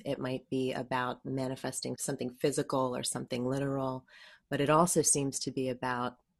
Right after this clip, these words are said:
manifesting, like what you're saying, a kind of quality of life or quality of experience or general state of being or feeling. Like, I wanna manifest happiness, or I wanna manifest the sense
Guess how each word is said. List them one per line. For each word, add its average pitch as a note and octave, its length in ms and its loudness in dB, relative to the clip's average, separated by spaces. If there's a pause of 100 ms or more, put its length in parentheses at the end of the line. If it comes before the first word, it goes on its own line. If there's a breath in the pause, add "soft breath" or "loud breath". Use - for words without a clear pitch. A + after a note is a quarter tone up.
manifesting, C3 680 -4
like B2+ 180 -2
what C3 120 -2
you're C3 80 -4
saying, C#3+ 360 0
a B2 60 -4
kind C#3 220 -2
of - 80 -8
quality C#3+ 460 2
of B2 100 -4
life D3 380 0
or B2 60 -4
quality C3+ 560 -2
of B2+ 80 -6
experience C#3+ 920 -4
or A#2+ 240 -6 (760 loud breath)
general C#3+ 420 0
state C3+ 560 2 (200)
of A#2+ 200 -6
being C#3+ 380 0
or A2+ 100 -2
feeling. C#3 600 -4
Like, B2 200 -4
I B2+ 100 0
wanna C3 440 -4 (260)
manifest C3 960 -4
happiness, - 720 0
or B2+ 140 -2
I B2+ 120 -4
wanna C3 320 -6
manifest C3 880 -4 (380 loud breath)
the - 80 -4
sense - 540 0